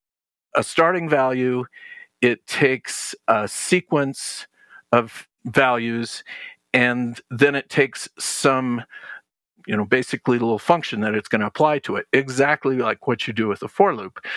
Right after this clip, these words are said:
But instead of writing the for loop, you simply say, "Okay, here's my fold." And it's so that you never write a for loop again, and you never mess that up. The only ch-,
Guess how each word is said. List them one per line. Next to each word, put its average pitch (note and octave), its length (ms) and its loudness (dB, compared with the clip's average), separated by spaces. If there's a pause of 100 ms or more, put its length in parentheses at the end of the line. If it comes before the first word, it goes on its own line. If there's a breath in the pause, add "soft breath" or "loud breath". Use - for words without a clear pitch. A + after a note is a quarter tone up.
(380 loud breath)
But C3+ 340 2
instead D#3 720 0
of A#2 280 0
writing C3+ 460 2
the A#2 60 -4
for A2+ 280 0
loop, A2 260 -6
you A#2 140 0
simply A2+ 420 -2
say, G#2 400 0
"Okay, G#2+ 320 -2
here's G#2+ 240 -4
my G2+ 120 -2
fold." - 540 -4 (1040 loud breath)
And A#2+ 180 4
it's B2+ 200 -2
so D#3 400 2
that C3+ 240 0
you B2+ 180 0
never B2 720 0 (200 loud breath)
write A2 280 2
a G#2 60 -2
for D#3 340 2
loop G2+ 240 -6
again, G#2 560 -2
and A2 140 -2
you A2+ 100 0
never A#2 560 -2 (640)
mess C3 280 2
that B2+ 140 4
up. G#2+ 140 -2
The C3 140 4
only E3 320 2
ch-, - 180 -10